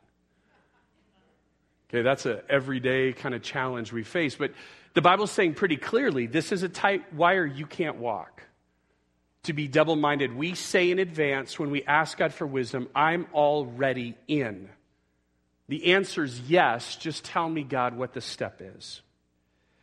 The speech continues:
So the double-mindedness is similar to the person, like the illustration, who's tossed back and fro from the waves. It's an unhealthy reluctance to proceed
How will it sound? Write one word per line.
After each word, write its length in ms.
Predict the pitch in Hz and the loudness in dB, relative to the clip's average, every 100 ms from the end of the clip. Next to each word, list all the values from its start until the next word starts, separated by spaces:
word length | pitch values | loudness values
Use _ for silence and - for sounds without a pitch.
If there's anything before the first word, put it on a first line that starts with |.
| _ _ _ _ | _ _ _ _
So 160 | - 185 | 2 2
the 100 | 160 | 6
double-mindedness 920 | 190 190 165 165 175 175 156 143 - | 4 4 4 4 4 2 0 -2 -6
is 80 | 131 | -8
similar 400 | - 175 165 160 | -2 0 0 -2
to 140 | 170 | -4
the 80 | 143 | -6
person, 460 | - 175 160 175 | -4 -4 -2 -4
like 180 | 147 139 | -4 -4
the 120 | 165 | -4
illustration, 680 | 170 160 147 - 160 151 151 | 0 0 -2 -2 -4 -4 -6
who's 200 | 139 131 | -6 -8
tossed 440 | - 160 143 143 | -4 -4 -4 -4
back 320 | 120 151 175 190 | 2 2 2 -2
and 160 | 147 | -4
fro 400 | - - 170 165 | -6 -2 0 0
from 280 | 151 160 131 | -2 -6 -4
the 80 | 120 | -4
waves. 480 | 120 156 156 127 - - - | -2 0 0 -4 -10 -18 2
It's 220 | 185 180 | 4 6
an 100 | 208 | 4
unhealthy 760 | 180 156 143 208 226 220 240 220 | 4 2 0 2 2 2 -4 -2
reluctance 840 | 196 170 147 170 196 - 208 196 - | 2 0 4 4 4 2 0 0 -6
to 120 | 185 | -8
proceed 840 | - 165 - - 226 202 147 | -2 -2 -2 -6 -4 -2 -2